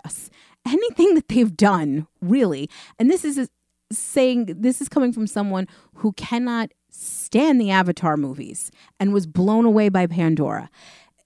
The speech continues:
They really haven't done anything so horrible. And what, what are you gonna do? You're gonna not go to the park over something? No.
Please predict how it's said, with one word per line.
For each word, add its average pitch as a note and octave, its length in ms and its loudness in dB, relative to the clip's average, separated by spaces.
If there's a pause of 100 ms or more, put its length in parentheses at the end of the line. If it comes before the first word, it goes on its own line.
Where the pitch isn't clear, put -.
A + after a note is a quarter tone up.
(240)
They B3+ 180 0
really D#4+ 440 0
haven't G#3 420 -2
done A3 240 0
anything F#3+ 520 0
so - 440 0
horrible. D#3 680 -2
And A#3+ 260 2
what, B3+ 260 -4
what B3+ 180 0
are - 20 4
you D#4 80 4
gonna D4 140 2
do? A3+ 160 2
You're D3 120 -4
gonna F#3+ 120 2
not E3+ 320 -2
go F#3 140 2
to F#3+ 60 0
the F#3+ 80 0
park D#3+ 340 -2
over A#3 200 2
something? C#4+ 480 0
No. E3+ 140 -4